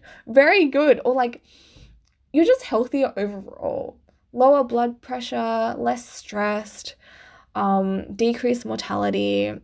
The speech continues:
I'm not gonna go into these, but I think the underlying reasons of a lot of these health benefits is because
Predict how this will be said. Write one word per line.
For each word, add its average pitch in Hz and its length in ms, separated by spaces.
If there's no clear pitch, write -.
I'm 220 100
not 262 100
gonna 240 160
go 180 160
into 196 180
these, - 320
but - 240
I 214 80
think 240 220
the 277 140
underlying 208 600
reasons 190 680
of 202 140
a 196 60
lot 190 240
of 196 160
these 185 220
health 196 240
benefits 190 520
is 202 140
because 196 500